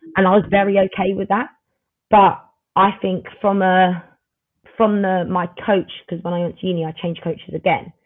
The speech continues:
He was already worried about it because I went to university, changed coaches, and he halved my mileage. The day I said, "Look, like, I, I'm, I've spoken to my old coach.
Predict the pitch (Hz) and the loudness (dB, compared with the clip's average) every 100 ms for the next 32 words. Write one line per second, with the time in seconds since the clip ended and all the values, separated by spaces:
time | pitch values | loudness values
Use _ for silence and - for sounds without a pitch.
0 | _ _ _ _ _ 220 226 202 202 196 | _ _ _ _ _ 2 2 2 2 2
1 | 180 170 165 143 120 139 170 - - - | 2 0 -2 -4 -8 -12 -16 -14 -14 -14
2 | - 175 156 - 180 185 185 165 - 170 | -6 -2 -2 0 2 4 2 -2 -6 -6
3 | 165 170 170 - 160 156 165 - _ _ | -2 -2 -4 -6 -2 -2 -4 -12 _ _
4 | - 226 220 214 220 190 185 190 175 175 | -8 -2 -2 -2 -2 -4 -2 -2 -2 -2
5 | - _ _ _ _ _ _ _ _ - | -10 _ _ _ _ _ _ _ _ -8
6 | 180 190 185 185 175 175 170 156 147 - | -4 -2 2 2 2 0 -2 -2 -8 -14
7 | - _ _ _ _ - 208 226 220 214 | -18 _ _ _ _ -2 0 2 4 4
8 | 202 - 190 151 160 - _ _ _ 220 | 2 -2 -4 -2 -4 -6 _ _ _ 0
9 | 214 - 156 - _ - 170 156 - 170 | 0 -2 -8 -10 _ -4 -4 -2 -2 -2
10 | - 170 170 - 220 214 175 - 170 165 | -4 -6 -6 -2 -2 -2 -8 -8 -6 -6
11 | 160 160 - 160 160 180 170 - | -6 -10 -6 -4 -4 -6 -6 -6